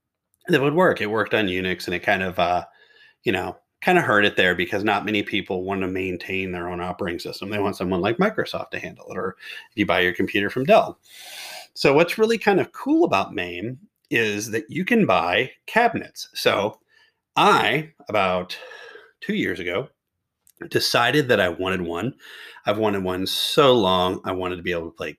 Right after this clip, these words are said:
Galaga. I wanted to play Dig Dug. I wanted to play Pac-Man. I wanted to play all sorts of games. I also wanted to play Joust, and now we're gonna step into that. But, um, I'd saved money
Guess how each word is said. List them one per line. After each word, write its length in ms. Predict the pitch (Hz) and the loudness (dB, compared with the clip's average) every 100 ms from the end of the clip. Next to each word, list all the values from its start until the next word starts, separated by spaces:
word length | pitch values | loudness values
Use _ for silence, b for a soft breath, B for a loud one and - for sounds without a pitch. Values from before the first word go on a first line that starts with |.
| - | -4
Galaga. 640 | 139 127 127 117 117 113 | 0 2 0 2 2 2
I 40 | 110 | 0
wanted 180 | 98 | -2
to 80 | 87 | -2
play 260 | - 82 80 - | -4 -6 -6 0
Dig 260 | 135 120 117 | 0 2 2
Dug. 380 | 120 113 107 - B B B | 4 4 2 -6 B B B
I 40 | 95 | -6
wanted 220 | 90 90 | -4 -4
to 80 | 90 | -6
play 260 | 85 90 _ - | -10 -12 _ -2
Pac-Man. 840 | 117 110 - - 113 107 107 101 | 0 0 -4 0 2 4 2 0
I 80 | 101 | -2
wanted 180 | 95 90 | -2 -2
to 80 | 87 | -4
play 220 | - 85 | 0 2
all 180 | 98 110 | 4 2
sorts 260 | - 101 | 2 0
of 40 | 98 | 0
games. 260 | 90 - - | -2 -4 -2
I 80 | 107 | 0
also 260 | 117 117 | 2 2
wanted 120 | 107 104 | 2 0
to 120 | 101 | 0
play 300 | 101 98 - 98 | -2 -2 -6 -4
Joust, 440 | 98 98 90 - | 0 2 0 -6
and 80 | 98 | -6
now 120 | 92 | -4
we're 160 | 92 95 | -2 0
gonna 240 | 90 85 | 0 -2
step 420 | - - 110 95 | -8 -4 -2 0
into 200 | 90 90 | -2 -2
that. 240 | 85 82 - _ B B B B B | -4 -6 -8 _ B B B B B
But, 460 | 117 117 107 98 - | 2 6 6 4 0
um, 520 | - 101 95 90 90 - - | 2 4 4 0 -4 -10 -2
I'd 160 | 110 98 | 0 2
saved 280 | 120 110 127 | 2 2 2
money 320 | 107 117 | 4 2